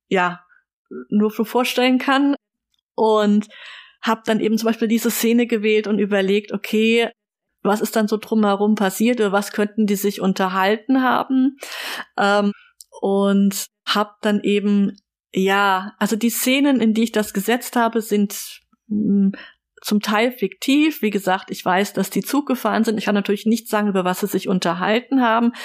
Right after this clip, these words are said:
aber über was sie sich unterhalten, das ist wiederum mit Quellen beweisbar. Ich glaub, in dem Zusammenhang war es tatsächlich sogar, dass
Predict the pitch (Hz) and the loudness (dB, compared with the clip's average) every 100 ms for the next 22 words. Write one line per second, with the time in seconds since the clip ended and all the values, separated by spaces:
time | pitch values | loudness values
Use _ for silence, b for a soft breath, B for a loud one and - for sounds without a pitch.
0 | B - 190 185 185 233 262 214 208 190 | B -2 0 0 -2 -2 -2 -2 -2 -2
1 | 185 190 185 180 180 190 180 196 220 - | 0 -2 0 -2 0 -2 -2 -2 -4 -2
2 | 214 214 208 208 202 B - 202 - 196 | 0 2 2 2 0 B -6 -6 -2 0
3 | 190 208 208 202 202 190 180 190 - - | 2 2 2 0 0 0 2 0 -2 -4
4 | 87 - B B B - - - - 196 | -4 -6 B B B -16 -12 -10 -4 -2
5 | 196 196 190 220 233 240 - 220 202 220 | 0 0 2 2 2 2 0 0 2 2
6 | 226 208 202 175 190 208 214 208 208 233 | 2 2 2 2 0 -2 -4 -2 0 0
7 | 220 208 202 196 196 214 208 185 185 - | 0 -2 0 2 2 2 0 -2 -4 -6
8 | - | -12